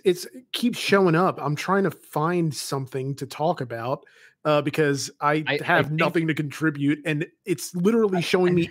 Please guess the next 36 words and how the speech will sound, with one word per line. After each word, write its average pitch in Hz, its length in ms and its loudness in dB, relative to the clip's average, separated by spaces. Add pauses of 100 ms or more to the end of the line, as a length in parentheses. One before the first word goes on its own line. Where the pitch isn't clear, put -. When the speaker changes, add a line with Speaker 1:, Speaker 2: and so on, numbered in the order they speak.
Speaker 1:
ads 139 600 -2 (360)
with, 147 160 -2
like, 143 260 0 (160)
"Look 165 380 0
at 160 220 0
busty 233 600 -2
person. 196 720 0 (360)
You're 285 300 4
a 180 40 0 (560)
human 180 360 2
Speaker 2:
So 151 60 -2
Speaker 1:
male." 220 600 0
Speaker 2:
<laughs> - 40 -20 (640)
Speaker 1:
And 165 140 0
I'm 185 60 0
like, 180 260 0 (480)
Speaker 2:
So - 220 -6
Speaker 1:
"Okay, 165 240 0
that's 151 180 -2
all 185 140 0
great 165 320 -2
and 127 80 -10
everything, 120 480 -8
but 123 160 -8 (180)
nah." 156 380 -2 (1300)
Speaker 2:
Brian, 120 640 -4 (100)
Speaker 1:
Mm. 131 60 -8
Speaker 2:
um, 120 440 -4 (300)
some, 151 400 -4
so 160 220 0
th-, 151 300 -2
there 156 220 2
has 147 200 -4
been 147 200 -8
a 151 40 -6
development 120 760 -8